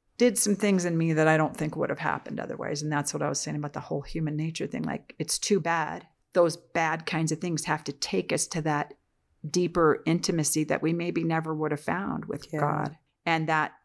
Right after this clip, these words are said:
Speaker 1: deep compassion towards broken people.
Speaker 2: Yes.
Speaker 1: Just going, "You know what? We're all pretty busted up, and I'm,
Speaker 2: Mm-hmm.
Speaker 1: it's, I'm not to judge. I'm here to help you find your healing." And working in recovery helped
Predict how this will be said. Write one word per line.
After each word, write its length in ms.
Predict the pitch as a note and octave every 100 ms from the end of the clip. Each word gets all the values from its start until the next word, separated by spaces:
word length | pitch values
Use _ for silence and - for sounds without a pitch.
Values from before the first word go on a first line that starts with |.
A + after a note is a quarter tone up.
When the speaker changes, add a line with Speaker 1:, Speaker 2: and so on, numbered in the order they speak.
| _
Speaker 1:
deep 380 | F#3 E3+ - -
compassion 760 | - D#3+ - D#3+ E3+ - D#3 D#3+
towards 300 | - D3+ D3
broken 500 | - D3+ D3+ - D3+
people. 520 | - D3+ - D3+ -
Speaker 2:
Yes. 600 | B2+ A2 A2+ - - - -
Speaker 1:
Just 260 | E3+ D#3
going, 300 | - D3+ D#3 D#3+
"You 120 | E3+
know 120 | E3
what? 200 | E3+ D#3
We're 260 | D#3 E3 D#3
all 520 | D3 D#3 - - _ -
pretty 200 | F3 D#3
busted 440 | C#3+ - - -
up, 320 | - - - _ _ -
and 200 | D3 D#3
I'm, 160 | D3+ E3
Speaker 2:
Mm-hmm. 180 | D#3+
Speaker 1:
it's, 180 | D#3+ D#3
I'm 200 | D3 D#3
not 280 | D#3+ D3+ -
to 120 | D#3
judge. 360 | D3+ D3 - -
I'm 160 | D#3+
here 160 | D3+ D3+
to 80 | C#3+
help 320 | C#3+ C#3 -
you 300 | - - E3 _
find 380 | - - D#3 D#3
your 100 | C#3+
healing." 400 | D3 - - C#3+ - - _ _ _ _ _ _ -
And 240 | F#3 F3+
working 320 | F#3 G3 - F3
in 100 | D3
recovery 420 | C#3+ D3+ C#3 -
helped 380 | D#3 - -